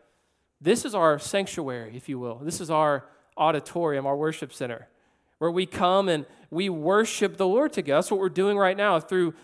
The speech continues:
fellowship, through singing, through God's word, through prayer. This is a place of worship.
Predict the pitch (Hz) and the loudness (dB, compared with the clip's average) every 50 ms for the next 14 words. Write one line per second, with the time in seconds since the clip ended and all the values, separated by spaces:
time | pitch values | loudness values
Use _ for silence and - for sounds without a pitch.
0 | - _ _ - - 196 208 220 233 226 - - 240 233 233 240 - 165 156 - | -20 _ _ 0 4 4 6 6 6 2 2 2 2 2 2 0 -6 -6 -6 -4
1 | - - 226 226 226 226 226 226 220 - - 165 160 165 156 156 160 156 - 170 | -2 0 0 0 0 0 -2 -2 -4 -4 -4 0 4 4 4 4 2 0 -2 2
2 | 202 214 214 214 214 214 208 214 190 160 143 - - - 220 208 208 208 208 208 | 4 4 6 6 4 4 2 0 -6 -8 -8 -8 -2 0 2 4 4 4 4 2
3 | 196 202 - - - _ - 143 170 214 240 233 233 240 226 180 214 202 202 - | 2 0 -8 -20 -20 _ -4 4 6 6 6 6 2 -2 0 2 2 2 0 0
4 | - 214 214 202 208 196 - 226 208 190 190 190 165 143 139 139 156 180 185 165 | 0 2 4 4 4 2 0 2 4 6 6 6 4 2 -4 -2 0 0 0 0
5 | - - - 143 - - - | -2 -6 -8 -10 -10 -12 -18